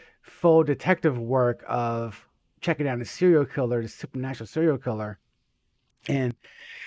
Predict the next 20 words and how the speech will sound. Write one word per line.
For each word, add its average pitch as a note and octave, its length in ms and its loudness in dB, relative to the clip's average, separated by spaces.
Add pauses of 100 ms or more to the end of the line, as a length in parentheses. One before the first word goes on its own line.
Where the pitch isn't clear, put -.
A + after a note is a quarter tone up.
(240)
delving D#3+ 260 6
into D#3 140 -4
the C3 100 2
mind C3+ 340 4
of B2+ 60 -2
the A#2+ 60 -2
main A#2+ 220 0
character. D#3 480 0
But G2 360 -2 (120)
then C3 340 -2
it's - 140 -4
like C3+ 360 0 (1300)
that, D#3+ 220 -2 (120)
that, D3 280 0 (800)
that D3+ 340 0 (880)
feeling F3 240 2
is C3+ 140 -2
broken D#3 480 2
when B2 180 0
you A2+ 240 -6